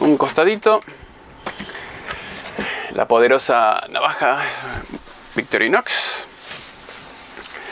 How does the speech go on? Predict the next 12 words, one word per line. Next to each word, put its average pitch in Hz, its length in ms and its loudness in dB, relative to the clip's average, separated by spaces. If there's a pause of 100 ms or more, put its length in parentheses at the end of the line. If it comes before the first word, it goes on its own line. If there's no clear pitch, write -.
(180)
Es 117 80 2
mi 120 140 6
mejor 120 420 2 (760)
amiga. 185 440 4 (840)
Así 123 220 0
que 123 440 4 (1120)
vamos 117 180 2
a 117 60 -10
sacarlo 135 340 2
de 135 60 8
acá. 233 280 4 (760)
Y 180 420 6